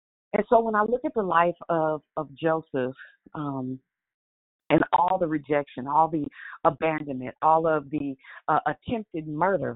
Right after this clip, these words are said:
how about that? Uh, hateration to the degree that, honey, we gon-, we gonna kill him and tell his dad, we gonna lie and just simply say he's dead, that the wild things got him outside, uh, in the wilderness,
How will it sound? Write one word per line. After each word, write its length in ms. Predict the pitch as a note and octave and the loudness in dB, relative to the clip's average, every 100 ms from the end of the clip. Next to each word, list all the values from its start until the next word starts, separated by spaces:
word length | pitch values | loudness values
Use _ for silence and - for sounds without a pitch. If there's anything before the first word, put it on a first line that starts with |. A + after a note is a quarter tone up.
| B2 | -2
how 80 | E3+ | 0
about 280 | D#3 C#3+ - | 0 -2 0
that? 240 | D3+ B2 - - - - | -2 -4 -12 -18 -18 0
Uh, 180 | D#3 C3+ - - - | 4 4 0 -16 -6
hateration 920 | A3 G#3 F#3+ F3+ F#3+ F#3+ - D#3+ D#3 - | -2 2 2 2 0 -2 -4 -4 -4 -2
to 160 | F#3+ F3+ | -2 0
the 60 | E3 | 0
degree 500 | D#3 D#3+ F3 F3+ D#3 | 0 2 4 4 2
that, 140 | C#3+ | -2
honey, 240 | - F#3 E3+ | -4 -4 -2
we 160 | F#3+ | -2
gon-, 300 | F#3 D#3 C3 - | 2 0 0 -2
we 100 | F3+ | 0
gonna 160 | D#3+ C#3+ - | 2 0 2
kill 160 | A3 G3+ | 4 4
him 140 | F3 | 2
and 120 | D#3 | -2
tell 180 | - F3+ | 2 2
his 140 | D#3 D3+ | 2 6
dad, 280 | F#3 F#3 - - | 6 6 2 -4
we 100 | G3 | 0
gonna 240 | D#3+ D#3+ | 2 4
lie 260 | E3+ F3+ - - _ - - _ | 6 6 2 -4 _ -20 -20 _
and 160 | E3+ E3+ | -2 0
just 140 | F#3+ - | -2 2
simply 320 | G#3 F#3+ F#3 - | 0 2 -2 0
say 160 | E3+ E3+ | 0 0
he's 200 | E3 E3 C#3 | -4 -4 0
dead, 340 | E3 C3 A#2+ - _ _ _ - - _ - - _ D3+ | 0 0 -4 -12 _ _ _ -20 -20 _ -20 -20 _ 0
that 100 | - | 0
the 60 | |
wild 380 | C3+ E3+ E3+ D#3+ | 4 6 8 6
things 340 | - D3+ C#3+ C3+ D3+ | 4 2 0 -4 0
got 200 | C#3 C#3+ | 0 0
him 120 | C#3 D3+ | -6 -10
outside, 640 | D3+ - D3+ D#3 C#3 B2 _ _ _ - | -10 -12 -10 -8 -8 -10 _ _ _ -6
uh, 180 | D3+ C#3 F3+ F#3 G#3 | -4 -4 -4 -4 -2
in 160 | F#3 E3+ | -4 -4
the 80 | E3 | -2
wilderness, 580 | F3 F3+ E3 D3 C3 | 0 -2 -2 -6 -8